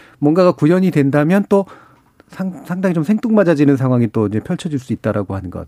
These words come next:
그래서 의도된 개혁과는 굉장히 다른 효과가 생길 수도 있다라고 하는 것. 이런 부분이 좀, 어, 남는 그런 과제인데요. 어, 그래서 이제 뭐, 이렇게 이용자위원회 같은 주장들을 하셨잖아요.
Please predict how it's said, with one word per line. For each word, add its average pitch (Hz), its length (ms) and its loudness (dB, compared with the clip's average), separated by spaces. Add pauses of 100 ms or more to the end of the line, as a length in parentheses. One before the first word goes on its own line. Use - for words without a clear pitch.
(120)
그래서 117 180 -4
의도된 160 320 2
개혁과는 131 400 0
굉장히 120 220 0
다른 117 240 -2
효과가 120 440 -2
생길 185 280 -4
수도 - 180 -4
있다라고 117 420 -2
하는 104 180 -4
것. 92 240 -6 (420)
이런 190 220 2
부분이 151 320 2
좀, 113 320 -2
어, 104 340 -4
남는 127 420 4
그런 110 320 -2 (360)
과제인데요. 123 720 -2 (560)
어, 170 240 2
그래서 214 240 4
이제 175 120 -2
뭐, 147 280 2
이렇게 147 400 -6
이용자위원회 196 580 4
같은 139 240 0
주장들을 143 420 0
하셨잖아요. 156 640 -4